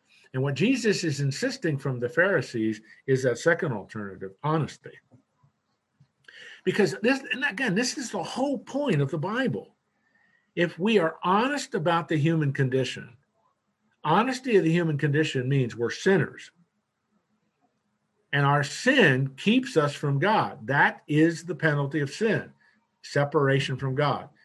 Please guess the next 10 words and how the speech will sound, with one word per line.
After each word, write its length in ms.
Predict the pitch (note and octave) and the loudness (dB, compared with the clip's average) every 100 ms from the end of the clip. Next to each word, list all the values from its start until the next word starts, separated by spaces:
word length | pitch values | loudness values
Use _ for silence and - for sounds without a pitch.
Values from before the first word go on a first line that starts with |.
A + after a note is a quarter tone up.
| _ | _
spiritual 480 | - D3+ E3 F#3+ G3+ | -6 2 4 2 -4
separation 840 | - F#3 F#3 E3+ F3+ F3 F#3+ F#3+ - _ _ _ _ | -2 -2 0 2 2 0 -8 -10 -14 _ _ _ _
and, 240 | D3 D3 D3+ | 0 0 0
and 300 | D3+ C#3+ C#3 | -2 -2 0
physical 340 | E3+ D#3 D3+ | 0 0 -4
separation, 720 | B2 C3+ - B2 B2 - B2+ B2+ _ _ | -2 -2 2 2 2 -2 -8 -10 _ _
uh, 260 | A#2 A2+ B2+ D3 - B2+ - | -8 -6 -8 -14 -10 -10 -4
when 240 | B2 A#2 | -4 -2
we 100 | A2+ | -2
die. 360 | A2+ G#2 - | -2 -2 -6